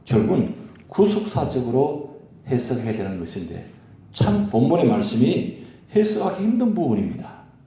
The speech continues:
그런데 여기 오늘 중요한 것은 우리가 하나님의 은혜를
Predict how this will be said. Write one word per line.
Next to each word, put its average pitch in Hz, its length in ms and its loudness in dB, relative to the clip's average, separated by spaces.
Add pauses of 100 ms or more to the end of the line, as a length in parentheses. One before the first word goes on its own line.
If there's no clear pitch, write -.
(500)
그런데 85 720 -4 (380)
여기 104 160 2
오늘 101 240 2
중요한 95 360 2
것은 - 440 -8 (640)
우리가 90 220 -4
하나님의 127 480 2
은혜를 110 640 2